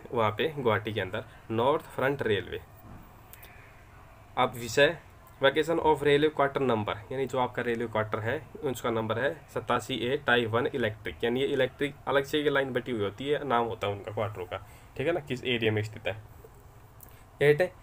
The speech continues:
लोको colony आरपीएन, यानी लोको colony के अंदर स्थित है। आगे ये आपको format वहीं मिल जाएगा और ज़्यादा इसमें कुछ अपने को भारी भरकम नहीं लिखना है, थोड़ा बहुत लिखना है normal, normally।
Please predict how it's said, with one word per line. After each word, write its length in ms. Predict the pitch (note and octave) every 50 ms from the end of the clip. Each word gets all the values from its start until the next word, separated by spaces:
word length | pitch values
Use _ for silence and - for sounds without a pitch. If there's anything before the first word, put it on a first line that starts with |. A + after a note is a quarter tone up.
| - - - -
लोको 260 | B2+ B2+ C3 D3 D3+
colony 420 | D3 C#3+ C3 B2+ B2+ B2 D3 E3+ - -
आरपीएन, 500 | B2 A#2 A#2 A2+ A#2 A#2+ A2 G#2 G2+ G#2+
यानी 240 | A2 A#2+ B2+ C#3
लोको 240 | B2+ B2+ A#2+ A2+ -
colony 320 | - A#2+ A#2 A2+ A2 A2+ A2
के 100 | A2 G#2+
अंदर 200 | G#2 G#2 G#2+ G#2+
स्थित 240 | - - G#2+ G#2+
है। 140 | B2+ D3 D#3+ - - - - - - - - - - - - - - B2
आगे 340 | B2 A#2+ A#2+ B2+ D3 E3+ - - - - - - - - -
ये 100 | B2 D3
आपको 220 | D3+ D3+ D3+ D3+ D3
format 360 | D3 D3+ D3+ D#3 D#3+ D#3 -
वहीं 160 | C3+ B2 C3+
मिल 160 | C3+ B2+ A2+ G#2+
जाएगा 260 | G2 G2 A2+ C#3 E3
और 100 | F3 -
ज़्यादा 240 | - D3+ C#3+ E3+ E3+
इसमें 200 | E3 - F3 E3+
कुछ 200 | - F3 - -
अपने 200 | E3 D#3+ E3 E3
को 80 | D#3+ D#3+
भारी 240 | C3+ A2+ A#2 C3+ C3+
भरकम 280 | A#2+ A#2 A#2 A#2+ C3+
नहीं 160 | C#3 B2+ A2+ G#2+
लिखना 260 | G#2+ G#2+ A2+ B2 D3
है, 140 | F#3+ F#3+ - - - - - - - - - - - -
थोड़ा 140 | C#3+ D3 C3+
बहुत 180 | A#2+ A#2+ A2+
लिखना 300 | A2+ A2 G#2+ G2+ G#2+ B2
है 140 | D3+ F#3 F#3+ - - -
normal, 360 | B2 A#2+ A#2 A#2 A2+ A2 G#2+ G#2+
normally। 400 | G#2 G#2 G#2 G#2 A2 C3+ F3+